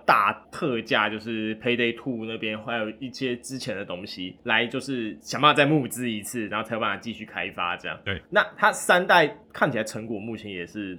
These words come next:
Speaker 1: 状况多多啦。我没有记错的话，他目前在 Steam 上的评价是什么？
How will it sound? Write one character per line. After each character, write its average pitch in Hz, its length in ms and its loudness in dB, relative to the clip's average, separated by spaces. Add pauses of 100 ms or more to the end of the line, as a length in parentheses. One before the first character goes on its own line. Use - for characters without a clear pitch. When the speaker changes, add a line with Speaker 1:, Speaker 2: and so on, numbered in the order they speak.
Speaker 1:
状 131 160 4
况 120 240 -2
多 101 160 -6
多 98 180 -8
啦。 87 140 -4
我 95 60 -6
没 147 80 2
有 196 100 4
记 170 220 -2
错 156 180 4
的 110 80 0
话， 107 400 2
他 175 80 -2
目 202 100 0
前 147 220 0
在 147 60 -6
Steam 139 200 0
上 123 180 0
的 107 40 -2
评 95 180 -12
价 95 160 -2
是 95 120 -14
什 - 100 -14
么？ - 100 -16